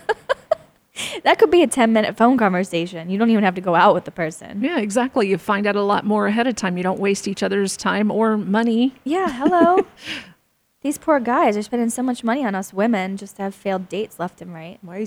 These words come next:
Speaker 3: saying
Speaker 1: make
Speaker 3: those
Speaker 1: it
Speaker 3: poor guys?
Speaker 2: Oh, I always go fifty-fifty, especially on the first time. I don't,
Speaker 1: I
Speaker 2: yeah.
Speaker 1: don't.
Speaker 2: I
Speaker 3: What
Speaker 2: don't
Speaker 3: if you
Speaker 2: wanna,
Speaker 3: go for coffee?
Speaker 2: I don't wanna owe anybody anything.
Speaker 1: Yeah.
Speaker 2: Yeah.
Speaker 1: I offer.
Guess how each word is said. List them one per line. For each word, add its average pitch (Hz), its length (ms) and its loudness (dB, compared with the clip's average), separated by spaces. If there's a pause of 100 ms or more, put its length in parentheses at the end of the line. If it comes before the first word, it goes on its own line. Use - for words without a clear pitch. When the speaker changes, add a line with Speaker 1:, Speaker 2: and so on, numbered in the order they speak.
Speaker 3:
saying 302 100 4
Speaker 1:
make 339 120 4
Speaker 3:
those 339 80 -2
Speaker 1:
it 330 60 -6
Speaker 3:
poor 196 160 4
guys? 175 420 -8 (480)
Speaker 2:
Oh, 208 140 2
I 208 180 4
always 226 260 4
go 175 140 0
fifty-fifty, 180 720 -4
especially 165 520 -6
on 160 100 -6
the 156 80 -10
first - 400 -10
time. - 360 -10
I 185 120 -4
don't, 180 280 -6 (220)
Speaker 1:
I 233 60 -2
Speaker 2:
yeah. - 140 0
Speaker 1:
don't. 202 180 -10 (100)
Speaker 2:
I 202 60 2
Speaker 3:
What 202 40 4
Speaker 2:
don't - 20 6
Speaker 3:
if 202 80 8
you - 20 4
Speaker 2:
wanna, 240 140 6
Speaker 3:
go 240 100 6
for 220 140 4
coffee? 180 520 -2 (160)
Speaker 2:
I 196 80 2
don't 208 120 4
wanna 196 200 0
owe 208 140 4
anybody 185 460 -2
anything. 170 520 -6 (680)
Speaker 1:
Yeah. 208 200 -6 (340)
Speaker 2:
Yeah. 165 220 -4 (720)
Speaker 1:
I 294 80 6
offer. 196 480 4